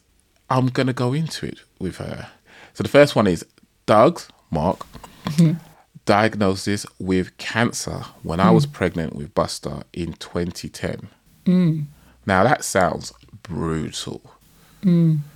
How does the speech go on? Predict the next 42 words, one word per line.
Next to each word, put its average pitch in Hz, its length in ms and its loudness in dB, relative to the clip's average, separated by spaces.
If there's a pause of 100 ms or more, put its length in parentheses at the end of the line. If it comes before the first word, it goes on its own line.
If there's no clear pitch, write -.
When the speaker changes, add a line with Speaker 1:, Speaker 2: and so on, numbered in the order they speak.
(300)
Speaker 1:
It's 117 200 -2
hard 117 380 2
enough 113 240 0
being 101 200 0
pregnant, 82 680 -2 (840)
what 107 160 4
I 92 80 4
understand 80 340 0
from - 100 -6
my 80 60 0
wife. 65 340 -4 (160)
Speaker 2:
<laughs> - 160 -20 (140)
Speaker 1:
I, - 580 -4
Speaker 2:
Yeah, 208 200 2
Speaker 1:
I 196 80 4
may - 140 6
Speaker 2:
yeah. 107 40 6
Speaker 1:
look 131 140 8
like - 160 2
pregnant, 175 300 4
Speaker 2:
Be 202 40 0
Speaker 1:
but 214 80 2
Speaker 2:
careful. 214 280 4
Speaker 1:
I'm 196 60 0
not 196 60 -2
there. 202 300 0
Speaker 2:
Yeah, 208 200 4
yeah, 185 240 -2 (300)
yeah. - 60 -4
Speaker 1:
<laughs> 180 100 -10 (360)
But 117 280 4 (360)
then 120 220 2
to 120 140 -4
hear 143 500 0
that, 95 380 -2 (360)
there's, 139 520 0
it, 131 200 -4
that, - 220 0
that's 151 280 -4
so 151 320 2
multifaceted 120 920 -2
that 92 280 -4